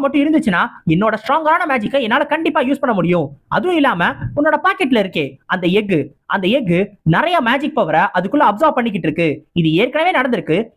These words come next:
இப்ப திரும்பி நடக்குது" அப்படின்னு நம்ம ஆசல் சொல்லுவா. "ஓ அப்படியா, எனக்கு அது எக்ஸாக்ட்டா தெரியாது" அப்படின்னு நம்ம ரோனன் சொல்லுவா. ஏன்னா நம்ம ரோனனால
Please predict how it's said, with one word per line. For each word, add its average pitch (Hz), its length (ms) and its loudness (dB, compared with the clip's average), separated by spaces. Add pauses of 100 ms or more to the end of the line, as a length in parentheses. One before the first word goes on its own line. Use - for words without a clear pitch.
இப்ப 254 180 -2
திரும்பி 349 300 2
நடக்குது" 220 300 0
அப்படின்னு 302 260 0
நம்ம 269 160 2
ஆசல் 233 220 -2
சொல்லுவா. 165 220 0 (380)
"ஓ 359 40 2 (120)
அப்படியா, 190 320 2 (400)
எனக்கு 277 180 0
அது 294 140 0
எக்ஸாக்ட்டா 359 420 -2
தெரியாது" 320 320 2
அப்படின்னு 294 220 -2
நம்ம 254 140 2
ரோனன் 262 240 0
சொல்லுவா. 143 240 2 (340)
ஏன்னா 160 140 2 (100)
நம்ம 214 180 0
ரோனனால 254 400 2